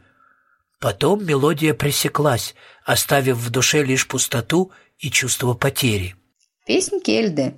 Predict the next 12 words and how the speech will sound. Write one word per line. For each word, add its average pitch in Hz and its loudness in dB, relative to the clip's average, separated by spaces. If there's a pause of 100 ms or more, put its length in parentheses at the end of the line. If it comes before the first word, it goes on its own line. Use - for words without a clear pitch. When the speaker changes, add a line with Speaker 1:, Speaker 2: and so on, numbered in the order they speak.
(240)
Speaker 2:
сказала 151 0
Дженни. 131 0 (440)
«Эмбер 359 2
слышала, 190 2
как 160 -4
я 147 2
пою 156 2
её 147 4
малышам. 151 0 (560)
Это 415 2
часть 254 0
утешалок, 165 0